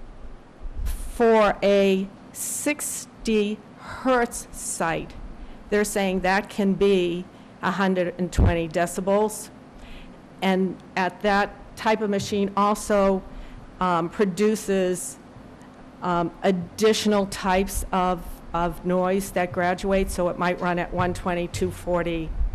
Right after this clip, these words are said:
et cetera. I've had work experience in this field, but with electronics, with computers, and it runs, the, the harmonics runs much the same way. And then lastly, the state law says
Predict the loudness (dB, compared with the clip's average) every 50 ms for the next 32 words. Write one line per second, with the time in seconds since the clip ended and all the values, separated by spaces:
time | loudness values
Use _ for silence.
0 | -4 -8 -6 -6 -6 -2 -2 -2 -2 -2 -2 -2 -4 -2 -4 -4 -4 -6 -6 -2
1 | 0 2 4 4 2 2 2 2 4 4 2 2 2 0 0 0 0 -4 -8 -10
2 | -8 -6 -4 -4 -2 -2 -4 -4 -6 -6 -8 -6 -6 -6 -6 -8 -8 -10 -8 -6
3 | -4 -2 -2 -4 -4 -8 -12 -16 -18 -20 -14 -4 0 0 0 0 0 -2 -2 -2
4 | -4 -12 -12 -6 -4 -4 -2 -2 -4 -6 -8 -10 -8 -6 -6 -6 -6 -8 -10 -12
5 | -12 -10 -6 -6 -6 -6 -6 -8 -10 -10 -8 -6 -4 -4 -2 -2 -4 -4 -4 -6
6 | -6 -6 -6 -4 -4 -4 -4 -6 -10 -12 -16 -18 -20 -16 -8 -2 -2 -2 -2 -2
7 | -8 -4 -2 0 2 2 2 2 4 4 4 4 2 0 -4 -6 -6 -4 -2 -2
8 | -2 -2 -4 -6 -4 -4 -2 -2 -2 -4 -8 -8 -8 -10 -6 -6 -4 -4 -4 -4
9 | -4 -2 -2 -2 -4 -6 -10 -12 -10 -2 0 2 4 4 4 2 2 -2 -2 -4
10 | -4 -4 -4 -4 -2 -4 -4 -4 -6 -12 -16 -18 -20 -20 -20 -18 -18 -18 -18 -18
11 | -16 -14 -12 -8 -6 -4 0 2 4 4 4 4 4 2 2 2 4 4 2 2
12 | 0 -2 -2 0 2 2 2 2 0 -2 -2 -4 -6 0 2 4 4 4 2 2
13 | 2 4 4 6 6 4 2 0 -2 -2 0 2 2 2 2 0 -2 -4 -4 -4